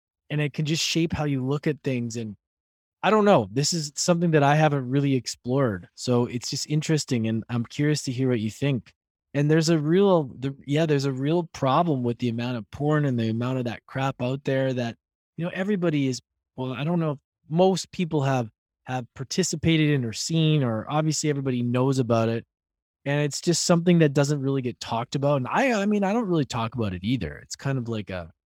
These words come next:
something that doesn't really get explored. But I really appreciate people like Tamara that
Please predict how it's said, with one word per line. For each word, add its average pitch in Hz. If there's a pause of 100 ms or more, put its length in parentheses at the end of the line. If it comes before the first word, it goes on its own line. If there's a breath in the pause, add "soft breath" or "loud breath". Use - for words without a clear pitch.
(480)
something 117
that 98
doesn't 113
really 107
get 101
explored. 98 (360)
But 139
I 139
really 139
appreciate 127
people 123
like 113
Tamara 120
that 104